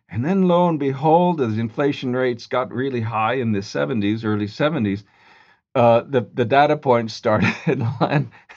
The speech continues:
uh, landing, uh, moving in the wrong direction in, on the employment scale.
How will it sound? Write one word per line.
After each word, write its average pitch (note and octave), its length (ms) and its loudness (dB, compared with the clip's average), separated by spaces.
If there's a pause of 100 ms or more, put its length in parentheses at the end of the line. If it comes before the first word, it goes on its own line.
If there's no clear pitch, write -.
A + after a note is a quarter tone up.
(320)
uh, A2 220 -2 (200)
landing, C3 580 2 (400)
uh, B2 340 6
moving D3 520 4
in A#2+ 80 2
the A#2 120 4
wrong E3 340 6
direction B2 720 2
in, G#2+ 260 0
on B2+ 260 2
the A#2+ 100 2
employment C#3+ 760 2
scale. - 480 -8